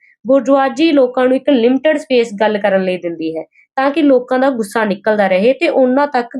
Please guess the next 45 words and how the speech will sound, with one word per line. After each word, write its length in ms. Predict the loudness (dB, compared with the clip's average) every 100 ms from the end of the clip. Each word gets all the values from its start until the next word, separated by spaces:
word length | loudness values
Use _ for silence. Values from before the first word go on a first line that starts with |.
| -2
ਗੱਲ 200 | 0 0
ਪਹੁੰਚਦੀ 460 | 0 2 2 2
ਰਹੇ। 260 | 0 -2 -6 _ _ _ _ -4
ਜਦੋਂ 380 | -2 0 0 0
ਕਦੇ 320 | 0 2 2
ਜਮਾਤ 440 | 2 2 2 0
ਦੇ 100 | 0
ਵਿਰੋਧ 300 | 2 2 4
ਵੱਧਦੇ 460 | 2 0 0 0 2
ਹਨ 200 | 0 -2
ਤੇ 380 | -8 _ -8 0
ਉਹਨਾਂ 340 | 2 2 2
ਦੇ 80 | 2
ਹਿੱਤ 180 | 0 -2 -8
ਖਤਰੇ 300 | -10 -2 0
ਵਿੱਚ 200 | 0 -2
ਪੈਂਦੇ 360 | -2 -4 -2 -2
ਹਨ 240 | 0 0
ਤਾਂ 120 | 2 0
ਇਹ 80 |
ਸਪੇਸ 360 | 0 0 0 0 -6
ਖਤਮ 240 | 0 0
ਕਰ 160 | 2 -2
ਦਿੱਤੀ 280 | -2 -6 -4
ਜਾਂਦੀ 400 | -2 -4 -4 -6
ਹੈ 60 | -8 _ -16 -4
ਤੇ 80 | -2
ਤਾਨਾਸ਼ਾਹੀ 680 | 0 0 2 0 0 -2 0
ਪ੍ਰਬੰਧ 440 | 0 0 0 -2
ਸਥਾਪਿਤ 500 | -4 -4 -4 -4 -6
ਕਰ 140 | -4 -4
ਦਿੱਤਾ 280 | -6 -4
ਜਾਂਦਾ 280 | -2 -2 -4
ਹੈ। 120 | -12 _ _ _ _ -6
ਮੌਜੂਦਾ 520 | -2 0 0 0 0
ਸਮੇਂ 320 | 0 0 0 0
ਵਿੱਚ 160 | -2
ਕਈ 240 | -2 -2 2
ਦੇਸ਼ਾਂ 320 | 0 0 0
ਦੀਆਂ 160 | 2 2
ਉਦਾਹਰਨਾਂ 400 | 2 0 -2 -4
ਦਿੱਤੀਆਂ 340 | -6 -4 -2
ਜਾ 180 | 0 -2
ਸਕਦੀਆਂ 380 | -4 -8 -4
ਹਨ। 100 | -4